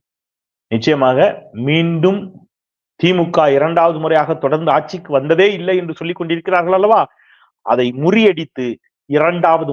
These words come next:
முறையாக திராவிடம் டூ பாயிண்ட் ஓ, மாண்புமிகு முதலமைச்சர் முத்துவேல் கருணாநிதி ஸ்டாலின் அவர்கள் தலைமையில் நிச்சயம் தமிழ்நாட்டில் உதிக்கும்.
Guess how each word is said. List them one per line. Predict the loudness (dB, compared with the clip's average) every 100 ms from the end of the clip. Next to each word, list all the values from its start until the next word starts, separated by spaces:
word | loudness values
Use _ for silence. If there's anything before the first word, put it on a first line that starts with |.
| -4
முறையாக | 0 0 0 -2 -6 -8 0
திராவிடம் | 2 2 2 0 0 -4
டூ | -6 -4 0
பாயிண்ட் | 0 0 0 2
ஓ, | 2 2 -8 _ _ _ _ _ -4
மாண்புமிகு | -2 -2 -2 -2 -2 0
முதலமைச்சர் | 2 0 0 -2
முத்துவேல் | -4 -4 0 2 0
கருணாநிதி | -6 -2 0 0 -4
ஸ்டாலின் | -2 -2 0 0
அவர்கள் | -2 0 -4 -4 _ 0
தலைமையில் | 0 2 0 -2 -4 -10 _ _ _ _
நிச்சயம் | -8 -6 0 0 0 -2
தமிழ்நாட்டில் | -2 0 0 0 -2 -2 -4 -12 _ _ _ _ _ _ _ _ _ _ _ _ _ 0
உதிக்கும். | 2 2 0 0 0